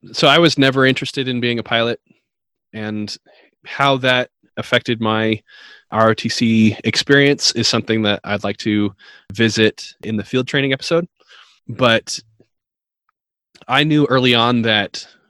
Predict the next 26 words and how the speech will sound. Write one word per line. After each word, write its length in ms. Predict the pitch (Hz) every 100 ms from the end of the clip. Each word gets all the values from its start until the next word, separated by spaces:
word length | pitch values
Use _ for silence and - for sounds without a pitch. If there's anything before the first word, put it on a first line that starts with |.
| - -
not 240 | 117 123
only 200 | 117 113
I 120 | 110 104 - -
didn't 220 | 117 101
want 360 | 98 117 131 -
to 520 | - 113 110 107 104 - _ -
be 140 | 113
a 80 | 101
pilot, 400 | - 104 104 95
but 300 | 104 104 98
also 280 | - 107 110
that 120 | 98
I 60 | 98
wasn't 300 | 101 101 87
qualified 640 | - 120 113 101 90 90
for 220 | - 95 87
it. 120 | - _ _ - - _ _ _
When 200 | 107 131
I 80 | 131
went 220 | 127 117
through 520 | - 123 117 113 104 -
the 100 | 113
dodmer 480 | 123 127 120 113 107
process, 680 | 120 107 - 110 104 - - _ _ _ _ _ _ _
it 140 | 110 101 98 _ _
became 420 | 113 - 113 107